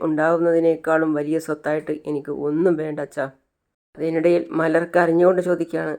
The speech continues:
"മുത്തശ്ശൻ്റെ വീട് ലേലത്തിൽ വെച്ചിരിക്കണോ അമ്മേ? അപ്പോ ഇനി ആ വീട് നമ്മളുടേത് അല്ലേ അമ്മേ? ലേലത്തിൽ നിന്നും എന്താ അമ്മേ നമുക്ക് ആ വീട് എടുക്കാൻ പറ്റാത്തത്?" പിന്നെ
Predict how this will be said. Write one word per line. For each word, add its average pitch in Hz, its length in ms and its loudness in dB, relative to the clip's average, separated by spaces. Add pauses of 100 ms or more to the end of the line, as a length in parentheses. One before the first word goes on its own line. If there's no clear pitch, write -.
"മുത്തശ്ശൻ്റെ 175 480 -2
വീട് 180 240 0 (180)
ലേലത്തിൽ 180 400 4
വെച്ചിരിക്കണോ 175 500 2
അമ്മേ? 165 220 0 (560)
അപ്പോ 185 200 2 (280)
ഇനി 175 280 6
ആ 180 200 8
വീട് 175 320 2 (200)
നമ്മളുടേത് 175 540 0 (120)
അല്ലേ 160 260 0
അമ്മേ? 180 300 2 (560)
ലേലത്തിൽ 180 520 4
നിന്നും 165 280 2 (160)
എന്താ 175 420 4
അമ്മേ 160 220 4 (120)
നമുക്ക് 156 340 -4 (100)
ആ 147 100 -2
വീട് 151 300 0 (100)
എടുക്കാൻ 156 340 0
പറ്റാത്തത്?" 151 500 -2 (720)
പിന്നെ 131 220 -10